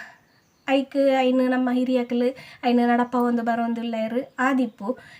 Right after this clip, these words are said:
ಅವು ಐನ ಬಗ್ಗೆ ಎಂಕ್ ಹೆಚ್ಚಿನ ಮಾಹಿತಿ ಇಜ್ಜಿ. ಬೊಕ ಯಾನ್ ಎಂಚಲ್-, ಎಂಚಿನಲ ಪಂಡ ಅವು mostly ಆ, ಕಾಂಟ್ರವರ್ಸಿ ಆಪುಂಡು ಅಂಚಿನ ಚಾನ್ಸ್ ಇಪ್ಪು ಐಕ್ ಓಡಾದು. ಐಕೆ, ಆ, ಅವ್ ನಮ್ಮ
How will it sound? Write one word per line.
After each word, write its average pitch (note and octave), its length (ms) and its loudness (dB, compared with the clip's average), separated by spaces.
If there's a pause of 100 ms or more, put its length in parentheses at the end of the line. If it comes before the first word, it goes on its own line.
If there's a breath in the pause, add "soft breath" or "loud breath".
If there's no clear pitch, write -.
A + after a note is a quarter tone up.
(120 loud breath)
ಅವು A#3 480 -4 (280 loud breath)
ಐನ B3+ 160 4
ಬಗ್ಗೆ A#3+ 300 -2
ಎಂಕ್ A#3+ 220 -4
ಹೆಚ್ಚಿನ C4 420 -2
ಮಾಹಿತಿ B3 380 0
ಇಜ್ಜಿ. A#3+ 300 -4
ಬೊಕ A#3+ 220 -8
ಯಾನ್ A#3+ 240 0
ಎಂಚಲ್-, A#3+ 520 0
ಎಂಚಿನಲ B3 460 0
ಪಂಡ C4+ 500 2 (480 loud breath)
ಅವು A3+ 440 -4 (400 loud breath)
mostly A#3+ 440 -4 (440 loud breath)
ಆ, A3 240 -4
ಕಾಂಟ್ರವರ್ಸಿ A#3+ 720 0
ಆಪುಂಡು A3 320 -4
ಅಂಚಿನ A3+ 260 -2
ಚಾನ್ಸ್ B3+ 360 4
ಇಪ್ಪು A#3+ 380 -2 (320 loud breath)
ಐಕ್ A#3+ 200 0
ಓಡಾದು. G#3+ 500 -6
ಐಕೆ, C4 300 -2 (340 loud breath)
ಆ, A#3+ 60 -4 (760)
ಅವ್ C#4+ 140 -2 (140)
ನಮ್ಮ C#4 260 2